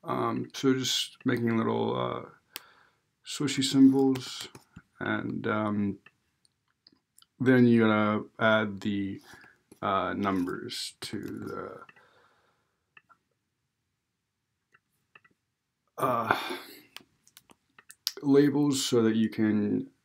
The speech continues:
describe the, uh, boxes in your, uh, detailed description.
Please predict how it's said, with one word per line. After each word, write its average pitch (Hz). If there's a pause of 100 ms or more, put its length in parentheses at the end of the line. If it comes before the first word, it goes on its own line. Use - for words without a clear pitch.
describe 104 (160)
the, 101 (1800)
uh, -
boxes 110 (520)
in 95
your, 90 (520)
uh, - (160)
detailed 95
description. -